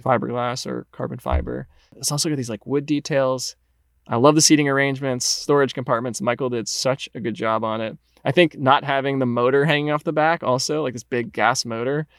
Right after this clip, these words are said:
it just looks so clean and sleek, and I love it. This first boat from Arc is priced at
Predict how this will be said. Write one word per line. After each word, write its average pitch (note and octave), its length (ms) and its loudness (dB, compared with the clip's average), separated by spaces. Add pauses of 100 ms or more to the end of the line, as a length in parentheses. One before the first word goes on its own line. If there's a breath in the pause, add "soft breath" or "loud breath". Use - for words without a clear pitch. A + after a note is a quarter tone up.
(480 soft breath)
it C3 100 -2
just C#3 280 4
looks C3 260 -2
so B2 180 2
clean A#2 360 -6
and G#2 100 -8
sleek, - 420 -12
and A2+ 160 -10
I G#2+ 40 -8
love A#2 240 -6
it. - 260 -4 (540 soft breath)
This G3 180 6
first - 380 -2
boat A3+ 340 0
from F#3+ 300 0
Arc G3+ 380 -4 (100)
is C3 260 0
priced C3 460 -2
at B2 140 -8